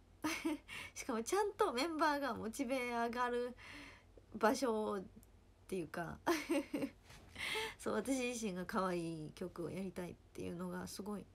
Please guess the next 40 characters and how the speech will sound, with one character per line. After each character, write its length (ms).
分 120
か 120
っ 80
て 80
る 100
ん 80
だ 80
ろ 120
う 20
な 120
っ 40
て 80
ぐ 100
ら 100
い、 240
本 240
当 120
に 200
い 60
つ 100
も 100
可 160
愛 340
い 40
と 180
こ 120
ろ 80
に 140
入 80
れ 80
て 120
く 80
だ 100
さ 120
っ 60
た 100
り 60
と 120
か、 220
<laughs> 600